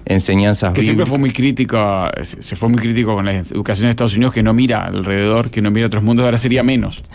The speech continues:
Speaker 1: Se
Speaker 2: con esta
Speaker 1: miraría,
Speaker 2: idea.
Speaker 1: se miraría menos,
Speaker 2: Se miraría menos.
Speaker 1: menos el mundo y se miraría,
Speaker 2: No.
Speaker 1: se miraría más argumentos bíblicos, eh, como texto literario esencial, porque ¿cuál es la idea de, de ese tipo de enseñanza de la Biblia?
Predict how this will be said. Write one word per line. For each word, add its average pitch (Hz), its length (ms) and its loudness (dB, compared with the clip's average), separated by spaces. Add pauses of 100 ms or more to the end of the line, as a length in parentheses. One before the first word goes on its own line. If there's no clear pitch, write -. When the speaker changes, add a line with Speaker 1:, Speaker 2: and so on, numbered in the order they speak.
Speaker 1:
Se - 60 -10
Speaker 2:
con 110 160 0
esta 110 160 0
Speaker 1:
miraría, 131 180 0
Speaker 2:
idea. 123 200 -2 (100)
Speaker 1:
se - 160 -2
miraría 120 400 2
menos, 175 300 0
Speaker 2:
Se 143 60 0
miraría 139 360 2
menos. 139 240 2
Speaker 1:
menos 151 240 0
el 131 100 2
mundo 147 240 2
y 147 60 -2
se - 80 -2
miraría, 110 480 2
Speaker 2:
No. 131 80 -2
Speaker 1:
se 110 120 0
miraría 110 320 2
más 131 380 -2 (180)
argumentos 107 540 0
bíblicos, 123 640 2 (640)
eh, 87 260 0
como 92 300 2
texto 95 520 0
literario 98 420 0
esencial, 117 560 -2 (760)
porque 101 260 -2
¿cuál 113 200 0
es 98 60 0
la 92 100 2
idea 85 220 2
de, 80 300 -4
de 87 140 -2
ese 85 220 -2
tipo 92 280 -2
de 87 60 2
enseñanza 90 460 0
de 85 80 2
la 82 80 2
Biblia? 82 340 0